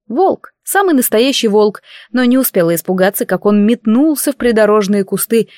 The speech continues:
с легкостью перемахнув лягушачью канаву. Домой мы добрались только к семи часам утра. Как и собирались,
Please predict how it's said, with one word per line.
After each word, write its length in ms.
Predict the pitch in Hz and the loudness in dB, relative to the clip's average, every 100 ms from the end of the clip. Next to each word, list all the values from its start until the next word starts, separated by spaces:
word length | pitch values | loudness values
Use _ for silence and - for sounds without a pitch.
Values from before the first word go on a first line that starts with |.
| - _ | -20 _
с 180 | - 190 | -8 -2
легкостью 680 | 180 226 269 185 165 202 | 2 2 0 -4 -4 -4
перемахнув 600 | 202 202 202 - 277 - _ | 0 0 0 0 -4 -4 _
лягушачью 760 | 220 226 202 - 190 190 - 175 | -6 -2 -2 -2 -4 -4 -4 -4
канаву. 680 | 180 165 160 170 - - _ _ _ _ _ _ _ _ _ _ _ _ _ _ _ _ _ | -2 -2 -4 -8 -14 -16 _ _ _ _ _ _ _ _ _ _ _ _ _ _ _ _ _
Домой 380 | - 185 269 403 | -4 0 2 2
мы 240 | 240 233 277 | 0 0 0
добрались 500 | 175 170 170 233 - | 0 0 0 -2 -2
только 300 | 190 190 170 | -6 -4 -6
к 60 | |
семи 240 | - 175 175 | -4 -4 -4
часам 300 | - 170 160 | -4 -4 -4
утра. 340 | 160 151 156 _ _ _ _ | -6 -10 -12 _ _ _ _
Как 220 | - 196 | -4 -2
и 60 | 196 | -2
собирались, 580 | 190 190 190 196 190 | -2 0 2 2 0